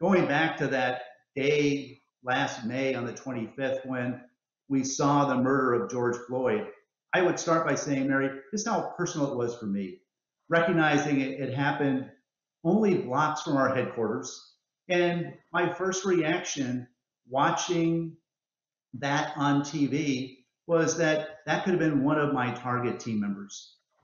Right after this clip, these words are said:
So it's been a action point for us ever since to make sure that we did play a leadership role. We quickly gathered our team and determined what steps we were going to take. We put together a special committee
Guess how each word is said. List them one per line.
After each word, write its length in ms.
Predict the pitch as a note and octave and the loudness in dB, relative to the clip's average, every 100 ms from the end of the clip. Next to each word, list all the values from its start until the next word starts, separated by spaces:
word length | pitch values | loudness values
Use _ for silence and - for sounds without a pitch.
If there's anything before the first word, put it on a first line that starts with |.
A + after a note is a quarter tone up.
| _ - | _ -8
So 520 | - F3+ E3+ E3+ - - - _ _ | 2 4 6 4 -2 -16 -20 _ _
it's 180 | E3+ - | -2 0
been 180 | G#3 F#3+ | 2 4
a 340 | C#3+ C3+ C3+ - - _ _ _ _ _ _ - | 4 2 -2 -10 -20 _ _ _ _ _ _ -4
action 440 | D3 E3 - D#3 D3 | -2 0 0 -2 0
point 340 | D3 C#3+ - | 2 2 2
for 160 | C#3+ B2+ | -2 0
us 520 | C#3 C3 - - - - _ _ _ _ _ _ _ - | 0 0 -4 -8 -14 -20 _ _ _ _ _ _ _ -4
ever 220 | F3+ E3 | 0 2
since 560 | - D3+ C3 - - - | 0 0 0 -2 -8 -4
to 80 | C#3+ | 0
make 240 | D3 D#3 | 0 0
sure 320 | - D#3 D3+ | -2 2 4
that 320 | C#3+ C3+ C3 - - _ _ - | 4 2 -2 -6 -18 _ _ -6
we 160 | D3+ | -2
did 260 | B2+ D3+ D3 | 2 0 0
play 200 | D3 C3+ | 0 2
a 100 | B2 | 2
leadership 480 | B2 A#2 A#2 A2+ G#2 | 0 -2 -2 -4 -6
role. 380 | G#2 F#2 - - _ _ _ - | -6 -6 -10 -18 _ _ _ -2
We 180 | E3+ E3+ | 0 2
quickly 600 | - F3+ F3+ E3+ D#3+ C3 | 4 4 6 4 4 2
gathered 400 | C#3 C#3+ D3+ D3 | 0 2 2 2
our 160 | C3+ C3 | 2 0
team 460 | - C3+ C#3+ D3 | 0 2 4 4
and 160 | C3+ A#2+ | 2 -2
determined 640 | A#2+ B2+ C#3+ C#3+ C#3 - - | -6 -2 2 2 0 -6 -8
what 180 | D3 C#3+ | -4 -2
steps 360 | - - C#3 D#3 | -2 -2 -2 0
we 60 | |
were 140 | C#3+ C3+ | 0 0
going 200 | C3 B2 | 0 -2
to 140 | A#2 | -4
take. 320 | C3 C3+ - - _ _ _ - | -4 -4 -6 -14 _ _ _ -2
We 120 | D#3 | 0
put 180 | - F3+ | 2 4
together 380 | D#3+ D#3 D3+ D3+ | 4 6 6 4
a 100 | D3+ | 2
special 520 | D3 - D#3 D3 E3 C3+ | 0 2 2 2 0 0
committee 440 | C#3+ C#3+ A#2 - | 2 2 2 -4